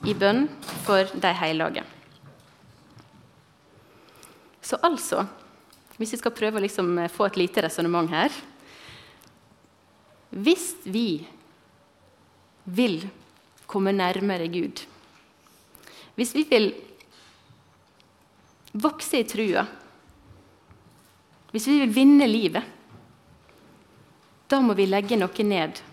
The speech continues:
for andre. Og når vi legger ned noe for andre, da merker vi fort at her trenger vi noen ressurser som vi ikke nødvendigvis har selv. Og da kan det få oss til å søke mer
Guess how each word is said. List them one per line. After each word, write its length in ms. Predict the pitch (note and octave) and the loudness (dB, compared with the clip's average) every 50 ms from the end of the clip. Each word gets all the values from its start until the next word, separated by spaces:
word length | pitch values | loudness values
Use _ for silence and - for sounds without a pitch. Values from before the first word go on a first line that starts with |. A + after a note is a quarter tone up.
| - - _ _ _ - | -20 -20 _ _ _ -10
for 180 | - F#3 F3+ - | -8 -6 -4 -2
andre. 400 | E3 E3+ E3+ E3+ D#3+ E3+ F#3 B3+ - - - - - - - - - - - - - - - - - - - - _ _ _ _ _ _ _ _ _ _ _ _ _ _ _ _ _ _ _ G#3+ | -2 0 0 -2 0 0 -2 -2 -2 -6 -12 -20 -20 -20 -20 -20 -20 -20 -20 -20 -20 -20 -20 -20 -20 -20 -20 -20 _ _ _ _ _ _ _ _ _ _ _ _ _ _ _ _ _ _ _ 2
Og 80 | A3 A#3 | 4 4
når 140 | A#3+ A#3+ | 6 4
vi 40 | B3+ B3 | 6 6
legger 240 | C4 C4 B3 C4+ C#4 | 6 4 6 4 6
ned 320 | D4 D4+ B3 G3 F3+ G3 G#3+ | 6 6 6 4 2 0 0
noe 260 | G3+ G3 - - - | -2 -2 -2 -4 -4
for 140 | - G#3 F#3 F#3 | -2 2 2 4
andre, 240 | G3+ A#3+ A3 G3 A3 | 2 2 2 2 2
da 80 | A#3 A#3 | 2 2
merker 320 | G#3+ A3 A3 - - B3 | 2 0 -2 -2 -2 -2
vi 80 | F#3+ F#3+ | -2 0
fort 320 | - B3 A3+ - - D#3+ | -2 -4 -6 -4 -4 -4
at 160 | F#3+ - - | -4 -2 2
her 160 | - A#3 G3 - - | 2 2 2 2 0
trenger 240 | B3+ A#3+ A3+ G3 E3 | -2 0 2 2 2
vi 80 | E3 | 2
noen 320 | E3 E3 - - F3+ F#3 F3+ | 0 -2 0 0 -2 0 0
ressurser 640 | F#3+ F#3+ - - C4 B3+ - - - - E3+ A#3+ - | -2 -4 -4 -4 -4 -4 -6 -10 -6 -2 0 0 0
som 320 | - - - - - G3 | -2 -8 -12 -6 -2 -2
vi 60 | G3 | -2
ikke 100 | G3 G3+ | 0 0
nødvendigvis 480 | G3+ G3 F#3 G3+ G3 F#3+ E3+ F3 E3+ - | -2 0 0 0 -2 -2 -2 -4 -4 -4
har 160 | F#3 F3 F3 | -4 -4 -4
selv. 320 | - - D4 D4 - G#4 - - - - - - - - - - - - - - - - - - | -4 -2 -2 -2 -2 -4 -6 -8 -16 -20 -20 -20 -20 -20 -20 -20 -20 -20 -20 -20 -20 -20 -20 -4
Og 140 | - A3 G#3+ | -2 2 4
da 80 | C4+ C#4+ | 4 4
kan 200 | C#4 - A#3 A3+ C4 | 4 4 2 2 2
det 140 | C4 A#3+ - | 0 0 -2
få 220 | - - C#4 B3 F3 - G3 | -4 -2 0 0 0 0 -4
oss 240 | G#3+ - - - - - - - - - - - _ - | -6 -10 -12 -14 -16 -18 -20 -20 -20 -20 -20 -20 _ -4
til 160 | - G#3 G3 | -2 -2 -2
å 80 | G3 | -2
søke 600 | - - - G3+ F#3+ F#3+ F#3 - - A3+ F3+ D#3+ F3+ F3+ - - - - - - _ _ - _ - - | -4 -2 0 0 -2 -2 -4 -4 0 0 0 0 0 -4 -10 -18 -20 -20 -20 -20 _ _ -20 _ -14 -4
mer 400 | - G3+ G3 G3 F#3+ G3+ C4+ G4+ | -2 2 4 4 4 6 4 2